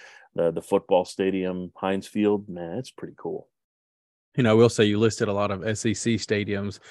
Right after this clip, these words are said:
Speaker 2: in there towards the end, and
Speaker 1: Yeah.
Speaker 2: I, I can't help but to be jealous when I watch them on T V, just the atmosphere that they have. And, you know, being at A and M last year in the Super Regional, in the,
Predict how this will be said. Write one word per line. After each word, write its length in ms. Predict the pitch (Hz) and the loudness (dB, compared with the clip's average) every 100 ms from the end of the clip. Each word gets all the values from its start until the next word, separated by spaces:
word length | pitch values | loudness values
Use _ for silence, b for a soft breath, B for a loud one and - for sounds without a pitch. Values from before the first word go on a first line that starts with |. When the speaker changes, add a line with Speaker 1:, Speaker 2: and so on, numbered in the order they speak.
| B B - | B B -2
Speaker 2:
in 140 | 107 | 2
there 160 | 104 101 | 4 2
towards 340 | - 110 98 | 2 2 2
the 140 | 107 104 | 0 0
end, 340 | 110 107 101 | 0 0 0
and 220 | 104 101 - - | -2 -4 -6 -4
Speaker 1:
Yeah. 120 | 190 208 - | -4 -4 -4
Speaker 2:
I, 100 | 113 - | -4 0
I 100 | 131 | 0
can't 260 | - 123 120 | 2 -2 2
help 240 | 120 117 | 2 2
but 140 | 113 107 | 0 -2
to 80 | |
be 240 | 101 107 101 | 0 0 0
jealous 560 | 104 110 110 107 - | 0 2 4 2 -4
when 80 | 110 | -6
I 60 | 98 | -4
watch 340 | 98 101 - | -2 -2 -2
them 200 | 107 101 | -4 -2
on 200 | 98 98 | -4 -4
T 160 | - 98 | -6 -4
V, 280 | 98 98 92 | 0 0 0
just 280 | 98 92 | -2 -2
the 120 | 107 - | -2 0
atmosphere 580 | 104 98 101 - 101 | 0 0 -4 0 2
that 120 | 98 92 | 2 2
they 140 | 98 | 0
have. 340 | 95 98 101 | 2 2 2
And, 100 | 107 | 2
you 60 | 113 | 2
know, 80 | 110 | 4
being 240 | 117 120 | 6 6
at 100 | 117 | 4
A 200 | 110 110 | 2 2
and 100 | 107 | 2
M 160 | 107 110 | 0 0
last 260 | 101 92 | -2 -2
year 60 | 120 | -4
in 80 | 104 | -4
the 80 | 101 | -4
Super 320 | - 110 101 | -4 -2 0
Regional, 400 | 107 104 104 104 | 0 0 -2 -2
in 80 | 104 | -2
the, 160 | 101 | -4